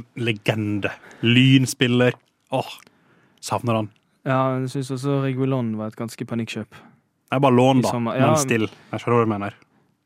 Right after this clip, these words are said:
Speaker 2: Det, men de har, for nå, <laughs> jeg tror ikke akkurat Chelsea panikkjøper.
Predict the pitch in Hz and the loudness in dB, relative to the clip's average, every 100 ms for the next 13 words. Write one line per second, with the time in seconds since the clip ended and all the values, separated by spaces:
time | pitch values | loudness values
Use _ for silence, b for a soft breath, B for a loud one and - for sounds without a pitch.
0 | - 139 131 127 127 135 139 123 131 123 | -8 -2 0 0 -2 0 -2 -2 -2 -4
1 | 120 139 123 131 151 135 B B B B | -6 -10 -6 -4 -2 -2 B B B B
2 | B B B B - 147 151 143 143 143 | B B B B -14 -10 -6 -2 -2 -2
3 | 160 - 160 143 135 123 135 131 120 107 | -4 -2 -2 -2 -4 -2 -2 -2 -6 -8
4 | 107 | -10